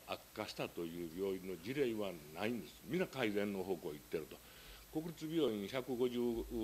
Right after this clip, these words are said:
何箇所ほどありますけども、あの赤字の垂れ流しと言われとった国立病院が黒字に転換しとるんですね、現在。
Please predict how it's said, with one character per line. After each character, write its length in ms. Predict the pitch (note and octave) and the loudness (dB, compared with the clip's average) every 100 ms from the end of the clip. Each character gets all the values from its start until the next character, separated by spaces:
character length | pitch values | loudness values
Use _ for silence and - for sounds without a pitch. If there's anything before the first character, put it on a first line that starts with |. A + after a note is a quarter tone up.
| G#2+ G#2 | 2 0
何 160 | G2 | 0
箇 140 | G2 G2 | 0 0
所 120 | F#2 | 2
ほ 80 | F#2 | 0
ど 100 | D#2+ | 0
あ 40 | |
り 80 | F2+ | -4
ま 120 | F2 | -6
す 100 | - | -4
け 80 | F#2+ | -4
ど 140 | F2 | -4
も、 200 | F2 F#2+ - - - - - | -4 -4 -6 -14 -16 -8 -2
あ 80 | F3+ | 0
の 220 | C3 A#2 G#2 | 0 -2 -2
赤 220 | G2+ G#2+ | -2 -2
字 120 | G#2 | -2
の 140 | B2+ B2 | 0 0
垂 200 | G2+ F#2+ | 0 0
れ 0 | |
流 220 | G2 G2+ | 0 0
し 120 | G2 - | -2 0
と 120 | G#2+ | 2
言 100 | G2+ | 4
わ 80 | G2 | 2
れ 60 | |
と 120 | F2+ | 2
っ 20 | G2+ | -2
た 140 | G2 | -2
国 280 | G2+ G2 A2 | 0 -2 -2
立 180 | F#2+ G#2 | -4 -2
病 200 | A2+ F2 | 0 0
院 100 | E2 D2 | -2 -2
が 160 | G#2 - - - | 0 0 -6 -8
黒 160 | G2+ G#2+ | 4 4
字 100 | A2+ | 4
に 80 | B2 | 0
転 200 | D#3 D3+ | 0 0
換 180 | C#3+ A2 | 0 -2
し 60 | |
と 100 | A2+ | 0
る 80 | F2 | -2
ん 60 | D2+ | -4
で 80 | |
す 80 | - | -4
ね、 100 | G2 | -2
現 260 | F2+ F#2 | -2 -2
在。 120 | D#2 | -4